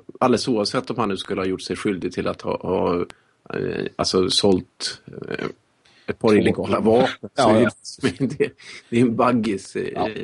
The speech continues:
Speaker 1: eh, ehm, men, men blev det någonsin någon typ av utredning eller påföljd för, för, eh, de som är ansvariga bakom hela det här pådraget?
Speaker 2: Lou Huri-,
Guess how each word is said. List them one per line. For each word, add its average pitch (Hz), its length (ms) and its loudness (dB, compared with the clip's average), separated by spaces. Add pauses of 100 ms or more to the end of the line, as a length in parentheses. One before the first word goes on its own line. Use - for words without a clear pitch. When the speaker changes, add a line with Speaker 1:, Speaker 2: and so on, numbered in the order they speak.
(200)
Speaker 1:
eh, 98 320 -8
ehm, 98 160 -4 (920)
men, 143 260 4
men 139 280 2
blev 143 200 4
det 151 80 0
någonsin 113 680 -2
någon 143 440 0
typ 151 420 -4
av 123 120 0
utredning 110 600 -2
eller 101 160 -2
påföljd 101 840 0
för, 101 340 2
för, 98 480 2
eh, 92 60 -2 (120)
de 98 400 -2 (420)
som 107 180 -4
är 104 40 0
ansvariga 90 640 -2
bakom - 460 -4
hela 95 220 -6
det 98 140 -4
här 107 160 -2
pådraget? - 600 -6 (340)
Speaker 2:
Lou 156 300 6
Huri-, 160 480 6